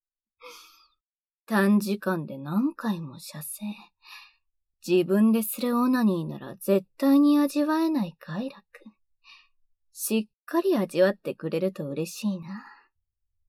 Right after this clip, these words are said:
うん。しっこ、しっこ。しっこ、しっこ。しっ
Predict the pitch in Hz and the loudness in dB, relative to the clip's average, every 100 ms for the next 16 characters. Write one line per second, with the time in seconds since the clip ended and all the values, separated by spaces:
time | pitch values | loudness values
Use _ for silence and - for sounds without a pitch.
0 | _ _ _ _ _ _ _ _ _ _ | _ _ _ _ _ _ _ _ _ _
1 | _ 196 - _ _ _ _ 370 - - | _ -4 -4 _ _ _ _ -12 -12 -16
2 | - _ _ _ _ - - 214 - - | -20 _ _ _ _ -14 -10 -10 -14 -20
3 | - - - - 220 - _ - _ _ | -20 -16 -12 -8 -10 -10 _ -20 _ _
4 | _ _ _ _ _ _ _ - - 214 | _ _ _ _ _ _ _ -14 -6 -6
5 | 190 _ - - _ - - - 202 _ | -6 _ -20 -20 _ -20 -18 -14 -14 _
6 | _ - - _ _ _ _ _ _ _ | _ -20 -20 _ _ _ _ _ _ _
7 | _ _ _ _ - - - 220 - | _ _ _ _ -14 -6 -2 -2 -4